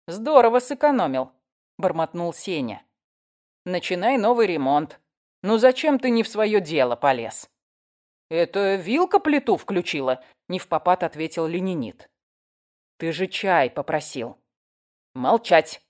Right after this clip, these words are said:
рявкнул мне Олег. "Отвратительно, где ты не появишься, начинаются неприятности". "Но я только повернула кран, и всё взорвалось". "Я-то при чём?" "Не знаю".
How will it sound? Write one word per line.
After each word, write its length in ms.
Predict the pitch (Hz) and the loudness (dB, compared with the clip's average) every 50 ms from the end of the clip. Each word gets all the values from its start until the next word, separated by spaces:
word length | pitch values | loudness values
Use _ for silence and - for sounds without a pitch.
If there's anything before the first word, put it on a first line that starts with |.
| _ - | _ -2
рявкнул 440 | 180 165 160 - - - 175 165 | 2 2 2 0 -2 -6 -6 -6
мне 240 | 160 160 165 165 165 | -6 -6 -4 -4 -2
Олег. 420 | 165 151 131 127 120 - - - _ _ _ _ _ _ _ _ - | -2 -2 -2 -2 -4 -6 -10 -20 _ _ _ _ _ _ _ _ -4
"Отвратительно, 840 | 175 185 - 170 190 196 202 - 226 208 - - 139 120 120 123 | -4 -2 2 2 2 2 2 0 -4 -6 -4 -4 -6 -4 -2 -2
где 260 | 120 131 147 147 202 196 | -4 -2 -2 0 0 0
ты 120 | 202 190 | 0 -2
не 100 | 185 175 | -4 -2
появишься, 680 | - 180 175 190 302 330 233 151 - - - - 127 - - - - _ - | 0 -2 2 6 6 6 6 4 -2 -6 -6 -6 -6 -6 -10 -20 -20 _ -4
начинаются 640 | 214 240 - - 175 170 196 240 233 226 - 175 135 | -4 -4 -2 -2 -2 0 2 0 0 0 0 -4 -2
неприятности". 960 | 135 175 - - 208 214 156 139 127 123 - - 104 - - - 151 143 135 - _ _ _ _ _ _ _ _ _ _ _ _ _ _ _ | -2 -2 -2 0 -2 -2 0 0 -2 -2 -2 -4 -8 -8 -10 -10 -10 -10 -10 -12 _ _ _ _ _ _ _ _ _ _ _ _ _ _ _
"Но 140 | - 180 175 | -10 -8 -8
я 180 | 156 - 180 175 | -8 -8 -10 -8
только 320 | - - - 190 - 180 | -6 -6 -4 -4 -4 -4
повернула 520 | - 247 208 220 240 220 247 262 254 302 | -2 0 0 2 2 4 4 4 4 2
кран, 500 | 277 - - 349 320 226 139 139 127 - _ _ _ _ _ _ _ _ _ _ | 0 0 2 4 4 4 2 0 -4 -10 _ _ _ _ _ _ _ _ _ _
и 120 | - 180 180 | -2 -2 -2
всё 200 | - - 175 220 | 0 2 4 4
взорвалось". 640 | 254 220 190 190 185 214 202 131 117 - - - - _ _ _ _ _ _ _ _ _ _ _ _ | 4 4 2 4 6 6 4 4 2 -4 -6 -10 -16 _ _ _ _ _ _ _ _ _ _ _ _
"Я-то 340 | - 185 170 285 381 - - | -8 -4 -2 -2 -2 -2 -4
при 140 | - 190 175 | -4 -4 -4
чём?" 320 | - - - 143 123 120 - _ _ _ _ _ _ _ _ _ _ _ - | -4 -4 -4 -4 -4 -4 -8 _ _ _ _ _ _ _ _ _ _ _ -12
"Не 180 | 147 151 156 165 | -8 -8 -6 -6
знаю". 480 | 156 170 175 131 113 120 127 117 - | -6 -6 -6 -6 -6 -6 -8 -10 -14